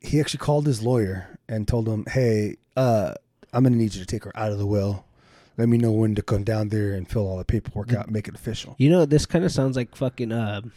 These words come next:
Speaker 2: Tiger King shit.
Speaker 1: It's real Tiger King shit, bro. It's real Tiger King shit, bro. It's hella drama. So the day before he dies, he calls his attorney and says, "Hey, man, restructure my will again. Take Sandy out.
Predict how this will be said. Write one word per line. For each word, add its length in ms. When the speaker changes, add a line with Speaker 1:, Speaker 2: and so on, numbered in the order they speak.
Speaker 2:
Tiger 240
King 240
shit. 260
Speaker 1:
It's 160
real 180
Tiger 240
King 160
shit, 200
bro. 120
It's 160
real 140
Tiger 240
King 180
shit, 180
bro. 120
It's 100
hella 260
drama. 360
So 460
the 100
day 240
before 300
he 60
dies, 300
he 40
calls 300
his 100
attorney 360
and 100
says, 220
"Hey, 140
man, 260
restructure 460
my 100
will 220
again. 420
Take 200
Sandy 400
out. 260